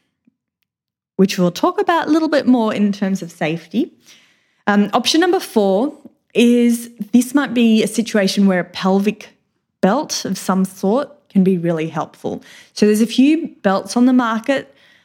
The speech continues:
but I recommend if you want to investigate going down this path, this is when you, perhaps you need some treatment. Perhaps you need an assessment by physio,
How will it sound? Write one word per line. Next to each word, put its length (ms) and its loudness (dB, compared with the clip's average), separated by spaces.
but 100 4
I 160 0
recommend 520 0
if 200 -2
you 500 2
want 420 -2
to 240 2
investigate 800 -2
going 240 0
down 200 -2
this 220 -6
path, 560 -4
this 260 2
is 160 0
when 160 2
you, 80 2
perhaps 400 -6
you 80 4
need 220 2
some 140 -2
treatment. 560 -4
Perhaps 320 -4
you 60 6
need 200 4
an 100 4
assessment 680 -4
by 140 -4
physio, 680 0